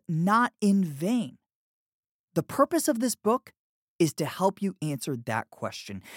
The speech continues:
to help you see how your so-called secular work matters for eternity.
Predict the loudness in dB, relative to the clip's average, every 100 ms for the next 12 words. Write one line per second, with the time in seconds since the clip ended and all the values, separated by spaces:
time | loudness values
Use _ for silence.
0 | -20 -6 -4 -2 2 2 2 0 0 -2
1 | -2 0 0 2 2 2 0 0 4 4
2 | 2 0 4 4 4 -2 -6 -6 -2 -4
3 | -4 -4 0 0 -2 2 4 4 0 -10
4 | -20 _ _ _ _ _ -2 4 4 4
5 | 2 -4 -10 -18 _ _ _ _ -8 -6
6 | -6 -8 -12 -12 -18